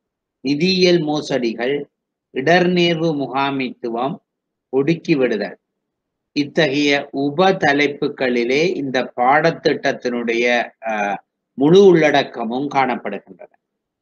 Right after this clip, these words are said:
இதிலே முதல் இரண்டு வகுப்பிலே நாங்கள் கூட்டிணைக்கப்பட்டுள்ளவை பற்றியும்,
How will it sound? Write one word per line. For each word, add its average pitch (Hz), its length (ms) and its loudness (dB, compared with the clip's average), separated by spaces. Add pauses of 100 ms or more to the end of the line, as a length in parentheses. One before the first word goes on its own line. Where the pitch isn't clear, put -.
(960)
இதிலே 165 380 2
முதல் 165 420 2
இரண்டு 185 400 2
வகுப்பிலே 151 540 -2
நாங்கள் 147 460 -2
கூட்டிணைக்கப்பட்டுள்ளவை 139 1300 -4
பற்றியும், 123 640 -6